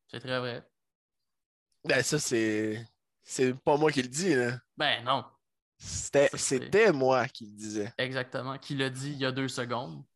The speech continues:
Speaker 2: Ouais.
Speaker 1: Puis ça, c'est le passé.
Speaker 2: C'est le passé, ça.
Speaker 1: Ça, c'est le passé. Ça, c'est en fait aussi dans tes textes, tu joues, euh... Ben, tu sais, on parlait tantôt, tu sais, la mé-, le méta un peu, là.
Speaker 2: Ouais, ouais.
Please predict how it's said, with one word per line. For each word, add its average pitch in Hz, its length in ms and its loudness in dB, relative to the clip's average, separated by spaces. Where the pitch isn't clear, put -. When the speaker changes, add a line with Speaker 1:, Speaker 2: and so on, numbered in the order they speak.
Speaker 2:
Ouais. 135 160 -6
Speaker 1:
Puis - 60 -12
ça, 143 120 0
c'est 127 140 -6
le 120 80 -12
passé. 120 520 -6
Speaker 2:
C'est 147 120 -8
le 123 60 -16
passé, 120 440 2
ça. - 120 -20
Speaker 1:
Ça, - 100 -20
c'est - 140 -16
le 127 80 -16
passé. - 260 -12
Ça, 370 160 -12
c'est - 80 -4
en 123 100 0
fait 208 100 -4
aussi 190 200 -4
dans 160 140 2
tes 131 120 -6
textes, - 300 -6
tu 135 80 -10
joues, 143 400 -4
euh... 120 180 -2
Ben, 143 80 0
tu 180 160 -4
sais, - 100 -8
on 131 120 -2
parlait 131 220 2
tantôt, 131 260 -4
tu 139 140 -10
sais, 127 120 -12
la 131 320 -2
mé-, 120 380 -8
le 131 180 -4
méta 127 380 -4
un 160 140 -8
peu, 196 240 -12
là. 202 120 -14
Speaker 2:
Ouais, 131 340 2
ouais. 131 60 -2